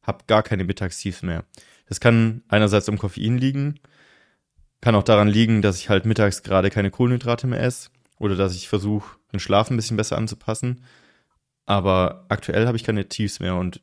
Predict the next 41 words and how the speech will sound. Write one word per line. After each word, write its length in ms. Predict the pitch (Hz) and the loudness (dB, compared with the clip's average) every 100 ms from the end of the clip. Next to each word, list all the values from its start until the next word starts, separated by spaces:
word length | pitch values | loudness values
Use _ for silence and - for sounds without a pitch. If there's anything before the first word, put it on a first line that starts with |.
| - | -12
ich 120 | 98 | -4
vermiss 260 | 120 139 | 0 0
Koffein 460 | - 131 104 131 135 | 0 -4 0 2 2
nicht. 180 | 98 98 | 0 -2
Ich 120 | 101 | -4
mag 160 | 104 - | -4 -2
Kaffee, 420 | 123 - 143 170 - _ _ - | -4 0 0 -2 -6 _ _ -8
ich 120 | 107 | -2
mag's 200 | 104 - | -2 0
Kaffee 220 | 123 120 | -2 0
zu 100 | 92 | -2
trinken, 300 | 98 95 87 | -2 -2 0
den 100 | 101 | -2
Geschmack 320 | 90 - 113 | -2 -4 -4
davon. 420 | 95 - 95 117 - - - _ _ _ | -6 -4 -2 -2 -6 -16 -20 _ _ _
Und 100 | - | -6
ich 80 | 98 | 0
hab 140 | 107 98 | 2 4
lange 200 | 110 131 | 4 2
gebraucht, 360 | 117 107 113 | 4 4 4
eine 80 | 107 | 0
Bohne 320 | 95 117 127 | 2 4 4
zu 140 | 117 120 | 2 -2
finden, 360 | - 117 113 | 0 -2 -2
die 120 | 101 | -6
so 120 | 95 92 | -6 -6
gut 260 | 120 123 | -4 -4
schmeckt 500 | - 117 113 - - 98 | -4 -4 -4 -6 -16 -8
wie 420 | 98 98 98 95 _ _ _ _ _ _ _ _ _ | -4 -2 -2 -4 _ _ _ _ _ _ _ _ _
Kaffee 240 | - 117 | 0 4
mit 120 | 110 - | 2 2
Koffein, 760 | 101 - 117 127 127 - _ _ _ - | -2 2 2 2 0 -8 _ _ _ -4
weil 120 | 92 | -2
es 100 | 90 | 2
ja 60 | 98 | 0
mit 120 | 92 | 2
einem 100 | 98 | 2
Mittel 200 | 113 120 | 2 2
rausgelöst 600 | 101 107 - 101 107 - | 2 2 0 0 0 -2
wird 360 | 98 101 101 - | 0 0 0 -6
und, 600 | - 90 90 87 - | -8 -6 -4 -8 -12